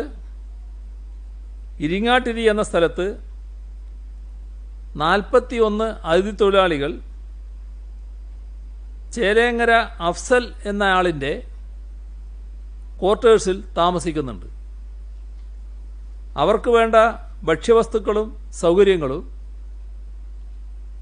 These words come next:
ക്വാർട്ടേഴ്സ് ഉടമയും ഏജന്റും എത്തിച്ചു കൊടുക്കുകയായിരുന്നു.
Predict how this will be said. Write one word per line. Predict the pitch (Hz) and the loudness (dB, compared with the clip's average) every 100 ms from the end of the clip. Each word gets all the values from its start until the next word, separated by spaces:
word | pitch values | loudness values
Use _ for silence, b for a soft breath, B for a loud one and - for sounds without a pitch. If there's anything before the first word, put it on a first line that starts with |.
| - - | -12 0
ക്വാർട്ടേഴ്സ് | 185 190 240 247 208 | 0 6 6 8 4
ഉടമയും | 208 220 226 339 - - - - - - - - - - - - - 143 | 4 4 2 -2 -8 -12 -14 -12 -12 -12 -12 -12 -12 -12 -12 -12 -6 4
ഏജന്റും | 185 202 196 139 95 - - - - - - - - - - - - | 6 6 2 0 -6 -12 -14 -14 -14 -14 -12 -12 -14 -14 -12 -12 -2
എത്തിച്ചു | 170 247 226 220 | 0 0 -2 2
കൊടുക്കുകയായിരുന്നു. | 185 175 180 135 104 | 4 4 2 2 -2